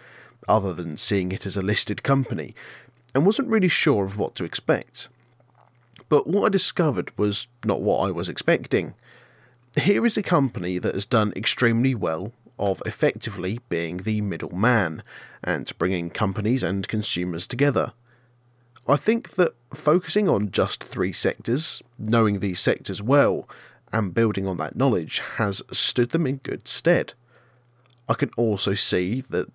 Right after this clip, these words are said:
the need for their services is going to continue to increase. As technology develops, there will be different companies and different consumers. As healthcare develops, this will need to be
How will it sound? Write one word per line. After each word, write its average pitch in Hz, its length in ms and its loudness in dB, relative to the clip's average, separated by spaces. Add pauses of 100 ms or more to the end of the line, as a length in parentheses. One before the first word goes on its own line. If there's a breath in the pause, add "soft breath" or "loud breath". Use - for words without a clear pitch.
(120)
the 110 140 -4
need 107 320 0
for - 100 -8
their 85 140 0
services 123 720 2
is 131 160 0
going 104 320 -2
to 131 140 -2
continue - 520 -6
to - 180 -6
increase. 92 720 -2 (840 soft breath)
As 101 320 2
technology 98 640 -2
develops, 113 560 0
there 147 180 2
will 147 160 4
be 123 300 0
different - 440 -4
companies 110 520 -2
and 82 220 -6
different 92 320 -4
consumers. 92 760 0 (580 soft breath)
As 90 320 0
healthcare 151 440 0
develops, 90 380 -2
this 117 220 0
will 101 140 0
need 107 340 0
to - 80 -8
be 98 300 -2